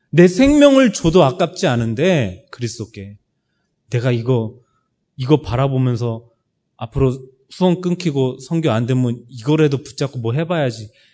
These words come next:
다 헛것이더라고요. 그래서 하나님께 다 드리고, "우리 제로로 시작하자." 그래가지고 매달 주시는 선교비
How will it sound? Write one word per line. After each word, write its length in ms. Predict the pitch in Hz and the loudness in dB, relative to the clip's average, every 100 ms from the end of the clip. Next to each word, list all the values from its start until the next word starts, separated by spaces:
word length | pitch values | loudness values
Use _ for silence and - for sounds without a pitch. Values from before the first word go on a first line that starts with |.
| _ _ - | _ _ -8
다 100 | - - - - | -6 -6 -10 -10
헛것이더라고요. 760 | 202 202 214 180 139 107 90 - _ _ _ _ _ _ _ _ _ _ - | -8 -6 -6 -6 -6 -8 -10 -16 _ _ _ _ _ _ _ _ _ _ -14
그래서 240 | 123 120 | -8 -6
하나님께 540 | 131 147 139 - 131 _ _ | -4 -4 -6 -6 -12 _ _
다 160 | - 131 | -12 -12
드리고, 280 | - 113 117 | -8 -8 -2
"우리 260 | 123 110 - _ - | -2 -4 -12 _ -12
제로로 420 | - 123 139 127 | -4 0 0 0
시작하자." 680 | - 151 147 135 120 95 - _ _ _ _ | -4 -8 -8 -8 -10 -12 -20 _ _ _ _
그래가지고 680 | - 120 110 101 110 143 110 - _ _ _ - | -10 -8 -8 -10 -10 -10 -10 -14 _ _ _ -6
매달 400 | 120 127 156 131 | -2 2 2 2
주시는 480 | 127 - 135 127 120 | -4 -4 -2 -2 -4
선교비 760 | 156 156 143 117 151 214 - | -6 -4 -4 -4 -4 -4 -10